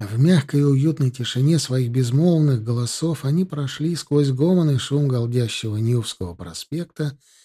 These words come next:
и вскоре оказались около неприметного проема между двумя соседними домами. На первом этаже одного располагалось кафе,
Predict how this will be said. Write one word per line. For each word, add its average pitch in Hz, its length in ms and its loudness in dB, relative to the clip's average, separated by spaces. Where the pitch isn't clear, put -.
и 202 100 4
вскоре 202 440 2
оказались 151 580 2
около 160 240 0
неприметного 151 800 2
проема 160 520 2
между 160 400 2
двумя 143 380 0
соседними 135 640 0
домами. 98 680 -4
На 78 160 -14
первом 123 400 -6
этаже 180 340 0
одного 190 340 4
располагалось 143 720 -4
кафе, 127 560 -4